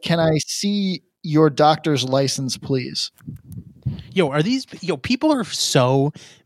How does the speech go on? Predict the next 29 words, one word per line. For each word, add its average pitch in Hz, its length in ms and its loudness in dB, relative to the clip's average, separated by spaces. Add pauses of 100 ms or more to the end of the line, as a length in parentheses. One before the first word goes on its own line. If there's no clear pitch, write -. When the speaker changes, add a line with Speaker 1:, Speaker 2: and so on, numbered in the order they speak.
Speaker 2:
beyond 131 840 4
dim-witted. 107 540 0
Do 147 120 0
they 175 160 4
think, 247 400 -2
like, 247 180 -2 (120)
Bill 151 240 2
Gates 127 500 -2 (420)
is, 147 220 2
like, 131 320 -2 (160)
d-, - 140 -12
do 175 100 2
they 208 120 4
think 262 160 0
it's 247 120 -2
him? 202 500 2 (460)
Do 180 80 4
they 190 160 4
not 214 160 4
understand 220 380 2
that 175 80 -2
he's, 196 180 2
like, 175 140 2
hiring 160 840 2
people, 160 480 2
like, 143 200 2
professionals 151 720 2
and 156 100 2
shit? 156 300 0